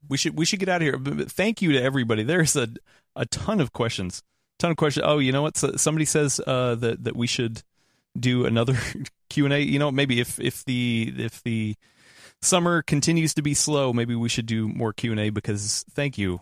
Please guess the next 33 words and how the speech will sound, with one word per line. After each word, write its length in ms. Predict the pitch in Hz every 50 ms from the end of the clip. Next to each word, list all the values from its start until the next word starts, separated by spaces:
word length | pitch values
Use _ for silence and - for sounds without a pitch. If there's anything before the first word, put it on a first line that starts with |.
| - - -
There's 180 | 135 147 139
a 60 | 113 117
lot 240 | 92 107 113 107
of 80 | 101 95
good 100 | 98 95
questions. 400 | - - 98 95 - 95 90 98
I 80 | 98 107
wish 320 | 131 139 156 147 - -
we 220 | - - 135 117
had 160 | 117 117 113 -
time 180 | - 127 113
to 80 | 107 101
get 120 | 107 101
all, 340 | 104 98 101 98 98 - - - -
to 140 | - 120
all 120 | 107 104 101
of 80 | 98
them, 200 | 110 104 98 95
but 200 | 87 92 95 - - _ _ _ _ _ _ _ _ _ _ -
guess 160 | - 120 -
what? 160 | - 127 104 - _ _ -
I'm 100 | - 113
hungry, 360 | 107 117 117 113 110 101 101 _ _ _ _ _ _ _ _ _
and 100 | - 110
we, 120 | 107 123 113 - -
we're 140 | - 123 120
gonna 160 | - 123 127
go 120 | 120 127 123
get 120 | 127 -
some 140 | - 135 127
lunch. 300 | 131 123 - - - -
So, 180 | 95 101 95 - _ _ _ _ _ _ _ _ _ _ _ -
Gordon, 340 | 117 127 139 120 101 104